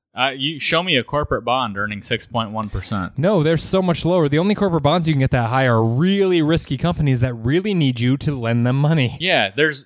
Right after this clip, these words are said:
Speaker 1: and, and there's something called junk bonds.
Speaker 2: Yes.
Speaker 1: Right? Um, and then there's something I call trash bonds. <laughs> That's not a real asset class, but that's, uh,
Speaker 2: What's the difference between junk and trash?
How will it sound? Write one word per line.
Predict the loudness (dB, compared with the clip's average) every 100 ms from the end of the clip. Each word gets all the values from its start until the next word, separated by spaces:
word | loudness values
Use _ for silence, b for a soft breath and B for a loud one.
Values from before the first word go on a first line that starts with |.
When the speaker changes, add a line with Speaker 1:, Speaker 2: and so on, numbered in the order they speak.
| -4
Speaker 1:
and, | -2 -2
and | -6
there's | -6 -4
something | -6 -4
called | 0 0 0
junk | 0 0 2 0
bonds. | 0 -4 -10 -14 -8 -2
Speaker 2:
Yes. | 0 -2 -4
Speaker 1:
Right? | -2 -2 -2 _ -12
Um, | -6 -4 -4 -6 -8 -12 -16
and | -12 -8
then | -4
there's | -4 -4
something | -6 -6 -6
I | -2 -2
call | 0 -4 -2
trash | 0 0 0 -2
bonds. | -4 -6 -10 -8 -8 -10
<laughs> | -14 -12 -12 -14 -16 -16 b b
That's | -4 -2
not | 0 0
a |
real | 2 2 4
asset | 2 0 -6 -10
class, | -10 -10 -8 -12
but | -14 -6
that's, | -6 -6 -4
uh, | -4 -2
Speaker 2:
What's | -4 -2
the | 0
difference | 0 0 0
between | 0 2 0 0
junk | 0 -2 0
and | -2 -2
trash? | -4 -4 -4 -8 -14